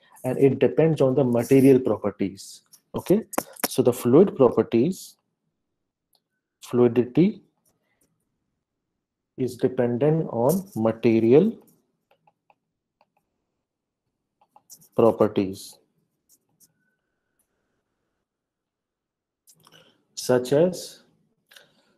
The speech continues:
fluidity is the capability of the material to flow into and fill in the metal mold before freezing. It is the inverse of viscosity. So fluidity is the inverse of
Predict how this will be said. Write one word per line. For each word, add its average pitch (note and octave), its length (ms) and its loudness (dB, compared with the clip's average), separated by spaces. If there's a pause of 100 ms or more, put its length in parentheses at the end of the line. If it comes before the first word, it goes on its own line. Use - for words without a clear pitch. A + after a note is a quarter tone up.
fluidity D#3 680 0
is C#3 120 -4
the C#3+ 100 0
capability D3 520 2
of D#3 100 0
the C#3+ 80 0
material B2 440 -2
to D#3 100 0
flow C3+ 420 0
into B2+ 400 -6
and B2+ 180 -6
fill C#3+ 220 -4
in C3+ 140 -2
the B2+ 100 -2
metal A#2 380 -4
mold B2+ 260 0
before B2 320 2
freezing. G2+ 440 -6 (500)
It C#3 200 0
is D3+ 200 2
the E3+ 160 2
inverse C3 680 4
of E3+ 400 0
viscosity. A2+ 840 -4 (760)
So C3+ 500 0 (460)
fluidity B2+ 680 4
is B2 120 0
the - 120 -4
inverse A#2 520 0
of F3+ 320 -2